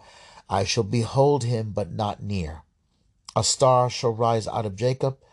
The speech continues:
and a scepter shall spring up from Israel." The star then would mean that a sa-, that, that a s-, um, a savior of the Jews had been born.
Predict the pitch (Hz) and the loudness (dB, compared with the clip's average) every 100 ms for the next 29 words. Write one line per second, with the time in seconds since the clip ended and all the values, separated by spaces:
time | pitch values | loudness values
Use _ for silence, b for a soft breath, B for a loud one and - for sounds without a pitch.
0 | b b b b 107 104 - 135 - 123 | b b b b -2 0 2 2 2 -4
1 | - 110 - - - 131 117 104 _ _ | -4 -4 -4 -4 -2 -2 -2 -6 _ _
2 | - 110 101 107 90 87 78 - - _ | -6 -6 -4 -4 -4 -4 -6 -8 -16 _
3 | b b b b b 98 - - 143 143 | b b b b b 0 2 6 6 6
4 | 139 110 120 120 113 113 95 104 92 87 | 4 2 0 0 -2 -6 -4 -4 -4 -4
5 | 87 _ b b b b 98 95 - - | -8 _ b b b b 0 0 0 0
6 | 107 - _ _ - 107 - - 110 101 | 0 -4 _ _ -2 -2 -2 -2 0 0
7 | - - 104 95 87 85 - - 101 - | -4 -2 0 2 2 -2 -8 -6 0 2
8 | 135 139 131 135 - 123 127 110 127 156 | 4 4 2 -2 0 -2 -2 -2 -2 0
9 | 117 82 82 - - _ _ _ - 110 | 0 -4 -8 -12 -14 _ _ _ -8 -2
10 | 107 95 104 95 92 69 | -2 -2 -2 0 -2 -2